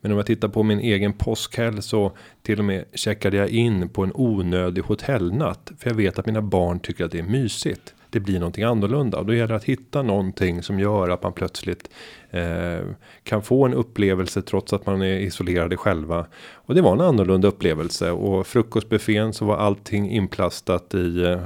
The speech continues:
man kunde inte ta på någonting annat än i förpackningar. Eh, men barnen tyckte att det var väldigt roligt. Och samtidigt så vet man att man har gynnat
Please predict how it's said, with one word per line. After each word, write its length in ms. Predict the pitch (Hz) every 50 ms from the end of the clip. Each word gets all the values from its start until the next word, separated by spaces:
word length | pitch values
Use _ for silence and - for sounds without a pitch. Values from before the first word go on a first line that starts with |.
| 92 - 110 104 -
man 160 | 92 98 95 -
kunde 160 | - 101 92
inte 160 | 87 - 101
ta 240 | - - 101 95 90
på 140 | - - 95
någonting 460 | 90 90 87 87 - - 90 80 82
annat 280 | 85 85 85 85 -
än 120 | 87 82 85
i 40 | 85
förpackningar. 720 | - - - - 90 87 - - - 90 87 87 92 90 - - - - - - -
Eh, 340 | - 98 95 90 90 90 87 82
men 180 | 90 101 104 110
barnen 260 | 113 120 117 120 110
tyckte 180 | - 120 113 120
att 40 |
det 60 | 110 110
var 80 | 113
väldigt 240 | 107 117 101 92 -
roligt. 440 | 101 101 90 85 82 87 - - - _
Och 120 | - 127
samtidigt 420 | - 135 101 87 - - 95 85
så 80 | - 104
vet 260 | 92 92 90 85 -
man 100 | - 87
att 100 | 85 82
man 80 | 90 87
har 80 | 87
gynnat 560 | 87 85 92 85 85 85 87 87 90 - -